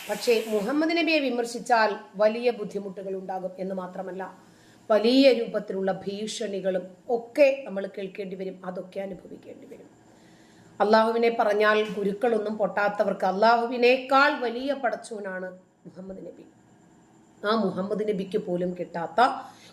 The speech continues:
ഒരുപാട് പ്രത്യേകതകൾ മരിച്ചു മൺമറഞ്ഞു പോയ ഇവിടെ മുൻപ് ജീവിച്ചിരുന്ന മഹാന്മാരായിട്ടുള്ള പുരോഹിതന്മാർക്കുണ്ടായിരുന്നു എന്നാണ് ഇവിടെ ചില മൗലവിമാർ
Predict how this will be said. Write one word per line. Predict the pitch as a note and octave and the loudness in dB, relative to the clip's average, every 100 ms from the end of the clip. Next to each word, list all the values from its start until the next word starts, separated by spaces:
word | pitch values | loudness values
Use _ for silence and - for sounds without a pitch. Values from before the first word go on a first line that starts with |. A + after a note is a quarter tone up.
| - | 6
ഒരുപാട് | A#3 C#4 C4+ C#4+ D4 D4 | 6 6 4 6 6 6
പ്രത്യേകതകൾ | D4 - C4+ B3+ B3 - C#4 C4+ C4+ C4 A#3+ G3+ F3+ - - _ _ _ _ | 2 -2 2 2 2 4 6 6 4 2 0 -2 -6 -8 -20 _ _ _ _
മരിച്ചു | G3+ G#3 G#3+ A#3 - | -6 -4 -4 -10 -10
മൺമറഞ്ഞു | A3 F#3 F#3+ A3 G#3 F#3 F#3 | -8 -8 -6 -6 -4 -6 -8
പോയ | F3 E3+ E3+ F3 - _ _ _ | -10 -10 -10 -12 -16 _ _ _
ഇവിടെ | F#3+ F#3 F#3+ F3+ F#3 | -8 -6 -4 -6 -6
മുൻപ് | F3+ G3+ G3+ G#3+ - | -6 -4 -4 -4 -6
ജീവിച്ചിരുന്ന | F3 F#3+ G#3 A3 A3 F#3 F#3+ F3 - - - - - - | -6 -4 -4 -4 -4 -2 -2 -4 -8 -18 -20 -20 -6 2
മഹാന്മാരായിട്ടുള്ള | G#3+ F#3 C4+ D#4 D4+ D4 C4+ C#4 C4 C4 C4 A#3+ A#3 | 4 4 4 4 4 6 6 6 4 0 -4 -2 0
പുരോഹിതന്മാർക്കുണ്ടായിരുന്നു | A3+ A3+ C4+ C4+ C4 B3 A#3+ A#3 G#3+ A3 G#3+ G#3+ A3 A3 G#3+ G3 G#3 G3+ G3+ G3+ G3+ | 0 4 4 4 0 0 2 2 0 -2 -2 2 4 4 2 0 -2 -2 -4 -4 -4
എന്നാണ് | G3 G3 F3+ F3+ F#3+ B3+ - - - - - B3 | -4 -4 -4 -2 0 0 0 -10 -12 -12 -10 -4
ഇവിടെ | B3+ D4 C#4+ | 2 2 2
ചില | C4+ B3 | -2 -2
മൗലവിമാർ | A3+ G#3+ A3+ A#3+ A#3 A3+ A3+ G#3+ | 0 -2 0 0 0 0 2 0